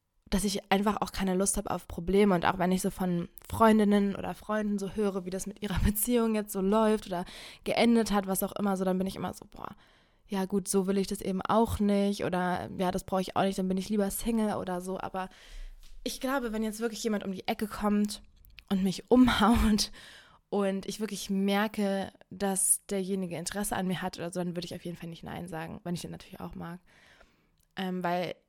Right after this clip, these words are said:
na klar, hat man eben manchmal den Wunsch oder die Vorstellung, dass es vielleicht schöner wäre oder dass es schön wäre, wenn man jemanden an seiner Seite hat, der eben mehr als nur eine Freundschaft mit dir hat.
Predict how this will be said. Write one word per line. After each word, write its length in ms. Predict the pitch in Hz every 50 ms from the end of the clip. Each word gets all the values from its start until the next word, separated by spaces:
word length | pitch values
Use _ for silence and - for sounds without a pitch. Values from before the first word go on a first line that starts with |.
| _ _ _ _ _ _ _
na 200 | - 196 208 202
klar, 280 | 196 - 196 196 190 185
hat 160 | 190 185 -
man 140 | 185 180 175
eben 140 | - 175 180
manchmal 300 | 180 175 180 - 190 180
den 180 | 180 170 170
Wunsch 280 | 180 190 196 196 196 -
oder 140 | - 180 175
die 140 | 175 180 175
Vorstellung, 720 | - - 208 202 208 208 - 208 190 185 180 175 180 175
dass 120 | 175 175
es 120 | 185 180 -
vielleicht 320 | - 196 180 180 - -
schöner 420 | - - - 214 202 196 190 185 180
wäre 180 | 180 185 175
oder 140 | 165 175 -
dass 140 | 180 170 190
es 160 | 185 175 -
schön 460 | - - - 202 196 190 185 185 190 - _ _
wäre, 280 | 185 190 185 180 175
wenn 120 | 180 175 180
man 200 | 175 170 180 - _ _ _ _ _ _ _ _ _ _ _ _ _ _ _ _ _
jemanden 320 | 202 208 202 185 180 -
an 140 | - 180 185
seiner 220 | 185 175 180 175
Seite 360 | 175 175 165 - - 165 - -
hat, 280 | 190 202 190 - - _ -
der 300 | 175 180 175 175 - -
eben 360 | 180 175 180 180 175 175 - -
mehr 240 | - 185 185 202 208
als 180 | 220 214 -
nur 400 | 220 214 214 208 202 202 208 285 - _ _ _ _ _ _ _ _ _ _ _ _ _ _ -
eine 100 | 208 202
Freundschaft 440 | 208 - 185 175 214 220 226 214 -
mit 160 | 220 214 -
dir 180 | 226 220 214
hat. 260 | 226 233 226 - -